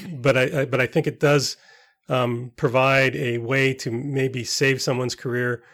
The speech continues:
Speaker 2: or to, um, um, to take your pool of pitchers and say, "These are guys that don't spin the ball well and don't throw super hard, but maybe there's a way to develop them." So, and I think that that's happening. Um, but in terms of teams,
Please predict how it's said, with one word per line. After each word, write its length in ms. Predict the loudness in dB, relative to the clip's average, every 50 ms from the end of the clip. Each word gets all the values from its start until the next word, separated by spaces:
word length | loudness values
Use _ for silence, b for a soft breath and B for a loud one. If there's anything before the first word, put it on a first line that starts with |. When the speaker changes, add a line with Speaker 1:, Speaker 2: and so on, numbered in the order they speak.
| b b b b _
Speaker 2:
or 280 | -4 -2 0 0 -2 -2
to, 420 | -4 -6 -4 -2 -2 0 0 0
um, 400 | 0 -2 -4 -4 -6 -8 -10 -14 _ -12
um, 440 | -10 -8 -8 -8 -8 -8 -10 -12 -16 _ _ _ _ _ _ _ _ _
to 100 | -8 -8
take 400 | -8 -2 0 2 0 0 -2 -10 -20 _ _ _ _ -12
your 300 | -6 -4 -2 -2 -2 -2
pool 400 | -4 -2 0 2 4 4 4 2
of 120 | 0 -2 -4
pitchers 340 | -6 -4 -4 -6 -8 -6 -6
and 120 | -8 -6
say, 320 | -6 -4 -4 -4 -4 B B B B B B B B B _ _ _
"These 220 | 2 4 4 4
are 60 | 4
guys 380 | 4 4 4 4 4 4 2 0
that 120 | -4 -2 2
don't 180 | 2 2 2
spin 220 | 0 0 -2 0 0
the 60 | 0
ball 220 | 0 2 2 2 2
well 220 | 2 2 0 0
and 100 | 0 0
don't 180 | 0 -2 -2 -2
throw 200 | -2 -2 -2 -2
super 340 | -2 -6 -8 -8 -10 -10 -6
hard, 380 | -4 -4 -4 -4 -6 -10 b b b b b b b
but 100 | -8 -4 -2
maybe 200 | 0 0 0 0
there's 140 | -2 -2 -2
a 60 | -2
way 180 | -2 -2 -2 -2
to 80 | -4
develop 340 | -6 -6 -6 -6 -6 -6 -6
them." 240 | -6 -6 -4 -6 -8
So, 160 | -8 -6 -6
and 240 | -6 -6 -6 -8 -8
I 60 | -8
think 160 | -8 -8 -8 -6
that 80 | -6
that's 180 | -6 -8 -8 -8
happening. 460 | -6 -8 -8 -8 -8 -10 -12 -12 b b b b b b b b b b
Um, 340 | 4 4 4 4 2 -2 -6
but 300 | -8 2 4 4 4 4
in 80 | 2 0
terms 240 | 2 0 0 0 0
of 100 | -2 -2
teams, 400 | 0 4 4 4 4 4 0